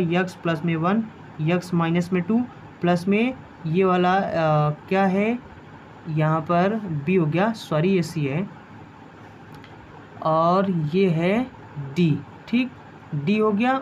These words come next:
और ये हो जाएगा x minus two, ठीक, मतलब इसको इससे गुणा कर देंगे, ठीक, हो गया। अब यहाँ पर क्या हो जाएगा, इसको हम लोग ऐसा करते हैं,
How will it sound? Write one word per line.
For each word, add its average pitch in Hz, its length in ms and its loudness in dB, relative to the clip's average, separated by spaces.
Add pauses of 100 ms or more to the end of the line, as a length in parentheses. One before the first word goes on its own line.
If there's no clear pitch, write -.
(120)
और 156 180 2
ये 175 80 2
हो 175 100 4
जाएगा 160 300 2 (180)
x 160 360 -2
minus 147 440 -2 (100)
two, 135 160 -2 (500)
ठीक, 254 200 0 (400)
मतलब 165 220 0
इसको 165 340 -2
इससे 165 260 -2
गुणा 139 180 0
कर 131 140 -6
देंगे, 127 260 -6
ठीक, 247 260 0 (1160)
हो 196 140 4
गया। 254 220 2 (500)
अब 220 540 2 (100)
यहाँ 185 300 2
पर 214 140 2
क्या 196 160 2
हो 180 60 4
जाएगा, 170 420 2 (1400)
इसको 247 920 0
हम 202 180 2
लोग 220 180 2
ऐसा 202 240 0
करते 180 260 0
हैं, 214 340 2